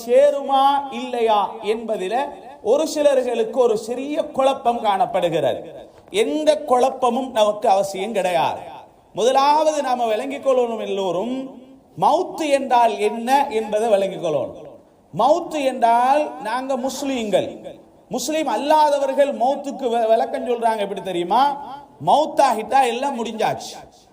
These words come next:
முடிஞ்சதுக்கு அப்புறம் அவனை கொண்டு போய் தீ வச்சு, பத்த வச்சு, அவனை சாம்பலாக்கி, தண்ணியை கொண்டு போய் கரைச்சாச்சு, தண்ணியில கொண்டு போய் சாம்பலை கரைச்சார். இனிமேல் அவனுக்கும் எங்களுக்கும் இடையில எந்த தொடர்பும் கிடையாது. இஸ்லாம் அப்படி சொல்லல.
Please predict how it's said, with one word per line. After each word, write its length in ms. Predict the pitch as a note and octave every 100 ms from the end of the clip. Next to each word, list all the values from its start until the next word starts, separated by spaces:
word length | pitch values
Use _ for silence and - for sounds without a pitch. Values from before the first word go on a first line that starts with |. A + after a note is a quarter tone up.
| _ _
முடிஞ்சதுக்கு 500 | E3 B3 E4 D4+ C#4+
அப்புறம் 720 | B3 G3+ A3+ A#3+ C#4 C#4+ - - - -
அவனை 340 | G3 B3 A#3
கொண்டு 260 | A#3 B3+ C4+
போய் 260 | C4 A3
தீ 200 | B3 C4+
வச்சு, 400 | B3+ G3+ A3 C#4+ -
பத்த 300 | A3+ - C4
வச்சு, 520 | G#3 E3 B3+ D4 D4
அவனை 280 | A#3 A3 A3 -
சாம்பலாக்கி, 840 | A#3 C4 D4 C4+ A#3 G3+ G3 A#3+ C#4 C#4 - -
தண்ணியை 440 | - G#3 C4+ C#4+ B3+
கொண்டு 220 | A3+ A3+
போய் 200 | B3+ G#3+
கரைச்சாச்சு, 420 | A3 A3+ G3+ F#3
தண்ணியில 380 | G#3 A3 C#4 B3+
கொண்டு 260 | A3+ G#3 G#3
போய் 100 | B3+
சாம்பலை 440 | A3 A3+ A3+ A#3
கரைச்சார். 460 | G#3 G3+ G3 F3 - - - - - _
இனிமேல் 460 | - B3 D4 D4+ D4
அவனுக்கும் 560 | D4+ A#3 C4+ C#4+ D4 C#4
எங்களுக்கும் 440 | B3 C4 B3+ B3+
இடையில 340 | A#3 A#3 C4+
எந்த 340 | A3+ B3 C4+ C#4
தொடர்பும் 560 | - A#3+ C4+ C4 B3+
கிடையாது. 500 | A3 G#3 G#3 F#3+ - C3 - - - - _ -
இஸ்லாம் 480 | B3 D4 D#4 D#4+ C#4+
அப்படி 240 | B3+ C4
சொல்லல. 580 | A#3 A#3 A#3+ G#3+ G3